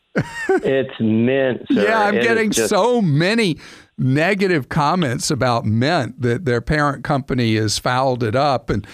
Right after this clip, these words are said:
Speaker 1: online, there are so many people complaining 'cause th-, their parent company is also buying, um, uh, Credit Karma, and people are worried they're gonna ruin Credit Karma. So they're getting a bad rep, uh, there.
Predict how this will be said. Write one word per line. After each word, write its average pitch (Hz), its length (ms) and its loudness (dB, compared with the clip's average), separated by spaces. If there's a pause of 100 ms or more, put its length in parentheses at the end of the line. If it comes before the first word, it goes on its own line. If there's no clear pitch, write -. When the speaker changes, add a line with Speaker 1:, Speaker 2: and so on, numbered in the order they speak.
(300)
Speaker 1:
online, 147 680 0
there 131 140 2
are 117 60 0
so 165 180 0
many 143 200 0
people 156 320 -2
complaining 135 600 -2
'cause 110 280 0
th-, 170 260 -4
their 143 220 0
parent 147 340 0
company 123 300 0
is 107 100 0
also 127 340 0
buying, 113 540 0 (320)
um, 104 480 0 (920)
uh, 123 220 0
Credit 151 340 0
Karma, 156 560 0 (320)
and - 140 -2
people 156 260 0
are 127 80 2
worried 131 320 2
they're 127 100 0
gonna 117 180 2
ruin 127 360 2
Credit 113 360 -2
Karma. 113 480 0
So 107 300 0 (240)
they're 196 100 0
getting 277 200 2
a 196 60 0
bad 170 560 0
rep, 220 460 0 (240)
uh, 120 420 0
there. 117 380 0